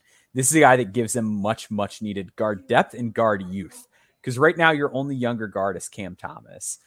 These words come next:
Uh, a guy like Drew Smith is, is solid, somebody I really liked coming out of Missouri. Hasn't really shown much at the N B A level. Edmond Sumner's had some injuries, and then it's Seth Curry and Patty Mills. So you need a youth injection at the guard spot,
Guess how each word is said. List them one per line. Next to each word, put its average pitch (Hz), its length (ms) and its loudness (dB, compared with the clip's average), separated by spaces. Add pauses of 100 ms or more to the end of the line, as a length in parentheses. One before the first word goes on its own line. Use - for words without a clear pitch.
(260)
Uh, 98 480 4
a 110 80 -4
guy 123 140 4
like 127 160 0
Drew 139 140 -6
Smith 131 380 -4
is, 107 420 -10
is 101 180 -8
solid, 135 400 2
somebody 110 240 -6
I 101 40 0
really 101 240 -6
liked 92 280 -10
coming 107 220 -10
out 95 100 -6
of 92 60 -12
Missouri. 101 480 -8 (320)
Hasn't 131 340 0
really 131 160 -2
shown 117 300 -4
much 110 180 -4
at 95 60 -16
the 110 100 -8
N 107 80 -6
B 110 120 -6
A 110 60 -6
level. 101 440 -2
Edmond 104 240 -8
Sumner's 107 360 -6
had 101 160 -6
some 104 120 -12
injuries, 110 420 -8
and 110 100 -10
then 107 80 -4
it's - 120 -10
Seth 110 220 -4
Curry 98 160 -10
and 85 100 -14
Patty 87 200 -8
Mills. 82 320 -14
So 120 100 -8
you 113 80 -4
need 139 180 -2
a - 20 -2
youth 127 260 -6
injection 113 400 -4
at 98 60 -10
the 101 60 -16
guard 92 280 -6
spot, 87 360 -2